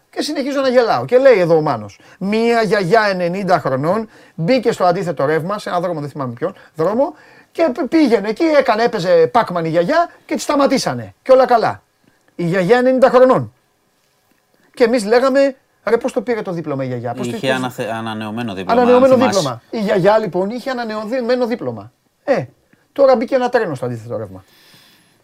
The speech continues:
Speaker 2: Να πω επίσης, να
Speaker 1: Αυτό.
Speaker 2: αναφέρω
Speaker 1: Πάμε, ψηφίσουμε.
Speaker 2: μαρτυρία διασώστη. Η κατάσταση είναι τραγική, τα βαγόνια είναι μια μάζα. Προσπαθούμε να σηκώσουμε,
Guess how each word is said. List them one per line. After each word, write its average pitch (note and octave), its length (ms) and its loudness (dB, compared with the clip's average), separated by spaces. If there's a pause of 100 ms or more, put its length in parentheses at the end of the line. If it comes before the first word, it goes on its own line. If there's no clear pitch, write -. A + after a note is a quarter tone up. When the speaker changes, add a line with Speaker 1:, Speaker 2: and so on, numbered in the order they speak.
(1120)
Speaker 2:
Να A2+ 220 -6
πω A#2+ 200 -2
επίσης, A#2+ 460 -6
να A2+ 80 -4
Speaker 1:
Αυτό. G#2+ 100 -4
Speaker 2:
αναφέρω A2+ 640 -4 (500)
Speaker 1:
Πάμε, E3+ 160 -4
ψηφίσουμε. C3 340 -8
Speaker 2:
μαρτυρία A2 400 -4
διασώστη. A#2+ 680 -6 (1300)
Η B2 40 -16
κατάσταση A#2+ 500 -8
είναι B2+ 80 -6
τραγική, G#2 460 -6
τα A#2 140 -4
βαγόνια A2+ 360 -4
είναι A#2 120 -6
μια A2+ 160 -6
μάζα. G2+ 340 -10 (840)
Προσπαθούμε A2+ 460 -14
να A#2 100 -12
σηκώσουμε, A2+ 500 -14